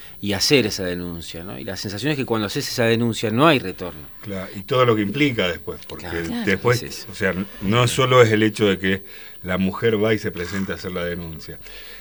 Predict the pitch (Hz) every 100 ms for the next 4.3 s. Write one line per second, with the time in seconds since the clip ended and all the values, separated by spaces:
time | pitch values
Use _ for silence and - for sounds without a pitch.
0 | - - 98 101 113 104 107 101 90 -
1 | 98 120 127 113 98 104 113 104 104 117
2 | - 113 113 120 113 98 87 87 87 -
3 | 95 95 87 85 85 107 98 - - 101
4 | 98 95